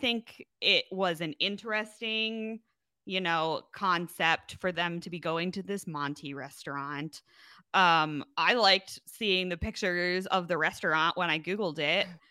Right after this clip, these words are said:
Um, their menu looks delicious, as, as much as it's literally just dumplings and a, a couple of, like, side dishes. Um,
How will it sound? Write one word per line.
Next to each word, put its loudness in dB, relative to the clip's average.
Um, 0
their -2
menu -2
looks -6
delicious, -6
as, -10
as -2
much -2
as -6
it's -8
literally -4
just -10
dumplings -6
and -6
a, -6
a 0
couple -2
of, -2
like, -4
side -6
dishes. -10
Um, 6